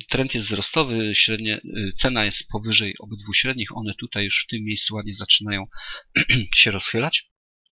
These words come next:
I zobaczcie, że każda taka ingerencja, ja, ja to sobie pozwolę zaznaczyć tak na szybko, e, moim pięknym piórkiem, każda taka ingerencja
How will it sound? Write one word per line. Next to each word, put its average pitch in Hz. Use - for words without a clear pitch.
I 143
zobaczcie, 123
że 104
każda 180
taka 139
ingerencja, 127
ja, 139
ja 143
to -
sobie 135
pozwolę 117
zaznaczyć 113
tak 120
na 104
szybko, -
e, 101
moim 104
pięknym 101
piórkiem, 123
każda 127
taka -
ingerencja 101